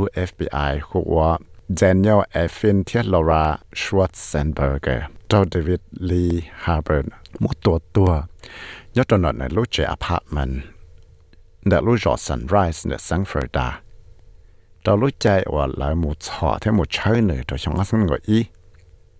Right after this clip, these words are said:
Lại cũng sáng tạo gì vậy? Harper nó cũng do ít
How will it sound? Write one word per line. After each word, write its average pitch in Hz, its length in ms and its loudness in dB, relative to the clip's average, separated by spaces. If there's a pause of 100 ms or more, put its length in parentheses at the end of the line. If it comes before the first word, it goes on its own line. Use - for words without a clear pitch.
(760)
Lại 117 100 6
cũng 151 180 0
sáng 170 200 0
tạo 104 280 2
gì 87 180 0
vậy? 78 420 0
Harper 87 440 0
nó 87 100 2
cũng 113 200 0
do 104 360 2 (200)
ít 139 140 0